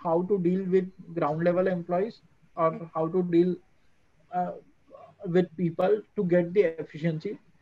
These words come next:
Speaker 2: Hmm.
Speaker 1: And at the same time, I, like, in, uh, manufacturing, if you are working on, like, production planning or, like,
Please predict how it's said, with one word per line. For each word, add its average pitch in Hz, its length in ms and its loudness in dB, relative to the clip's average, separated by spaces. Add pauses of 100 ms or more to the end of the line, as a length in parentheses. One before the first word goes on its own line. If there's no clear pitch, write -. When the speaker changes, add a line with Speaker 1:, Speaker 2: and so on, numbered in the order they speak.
(160)
Speaker 2:
Hmm. 233 200 -14
Speaker 1:
And 202 220 -2 (160)
at 180 160 0
the 214 80 -6
same 196 280 -4
time, 214 240 -2
I, 208 240 0 (120)
like, 185 300 2 (360)
in, 190 300 0
uh, 160 400 -2 (180)
manufacturing, 180 720 0
if 196 180 0
you 196 120 2
are 190 140 -2 (240)
working 190 320 -2
on, 185 200 -2
like, 180 220 0
production 170 500 0
planning 170 520 -2
or, 170 200 0
like, 165 240 -2